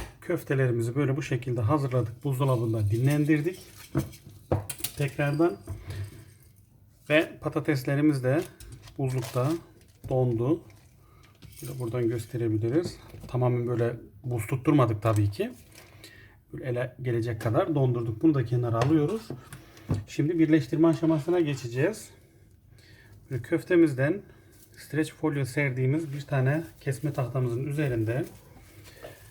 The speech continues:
folyomuzu ikiye katlıyoruz. Bir pasta tabağıyla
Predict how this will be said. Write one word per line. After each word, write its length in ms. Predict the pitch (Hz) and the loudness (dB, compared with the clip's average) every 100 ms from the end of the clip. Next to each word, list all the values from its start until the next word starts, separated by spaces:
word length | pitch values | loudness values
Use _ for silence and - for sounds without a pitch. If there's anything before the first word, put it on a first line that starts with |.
| - - - - - - - - - - - - - | -20 -20 -20 -20 -20 -20 -20 -20 -18 -16 -16 -20 -4
folyomuzu 420 | 156 147 139 123 | 0 4 4 2
ikiye 300 | 127 - 131 | -2 -2 -2
katlıyoruz. 600 | - 127 - 165 170 190 - - - - - - - - - - - - - - - - | 0 -2 2 4 4 2 -4 -14 -20 -20 -20 -20 -20 -20 -20 -20 -20 -20 -20 -20 -20 -14
Bir 80 | - | -8
pasta 360 | - 151 - 139 | -2 -2 -2 0
tabağıyla 600 | 127 110 117 110 123 | 0 2 2 2 2